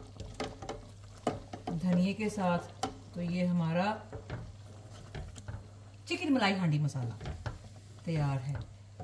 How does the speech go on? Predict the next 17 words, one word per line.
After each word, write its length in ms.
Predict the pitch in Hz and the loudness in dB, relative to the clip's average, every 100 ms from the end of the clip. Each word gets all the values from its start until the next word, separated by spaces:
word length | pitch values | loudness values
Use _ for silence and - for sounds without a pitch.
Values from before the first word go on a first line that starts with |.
| - - | -6 -2
ये 140 | 180 180 | 2 4
आप 180 | 170 175 | 4 6
नान 380 | 165 165 190 190 | 4 6 4 4
के 160 | 190 | 2
साथ, 340 | 180 180 170 143 | 0 2 4 4
तंदूर 720 | - - 170 156 170 202 208 | 2 0 4 4 6 4 2
की 180 | 202 190 | 2 2
रोटी 280 | 170 - | 2 0
के 180 | 160 175 | 0 0
साथ, 300 | - 170 156 - | 0 0 0 0
रोगनी 640 | 165 165 165 196 214 233 220 | 0 2 4 4 4 2 4
नान 320 | 180 160 160 | 6 6 4
के 180 | 156 156 | 2 0
साथ, 280 | - 147 143 - - - - - - - 180 | 0 0 0 -2 -10 -16 -16 -16 -16 -12 -4
जितना 340 | 180 190 180 | 0 4 4
मर्जी 340 | 170 170 170 214 | 4 4 2 2
खाओ। 380 | 208 202 - | 4 2 2